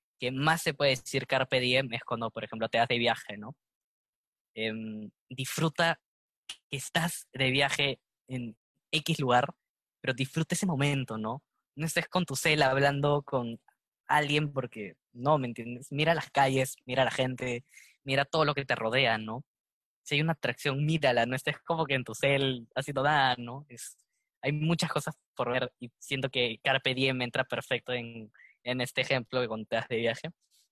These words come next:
Pero también, ya regresando al ejemplo de carpe diem, el Markham on Stage,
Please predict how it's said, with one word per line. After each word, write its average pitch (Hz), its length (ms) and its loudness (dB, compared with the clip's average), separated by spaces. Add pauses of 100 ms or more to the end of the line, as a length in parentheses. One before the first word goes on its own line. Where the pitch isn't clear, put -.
(580)
Pero 139 220 2
también, 147 580 0
ya 123 120 4
regresando 123 460 -2
al 127 60 0
ejemplo 123 440 -6
de 113 40 -2
carpe 117 380 -2
diem, 120 240 2
el 110 120 -4
Markham 110 280 -4
on 110 80 -12
Stage, - 540 -12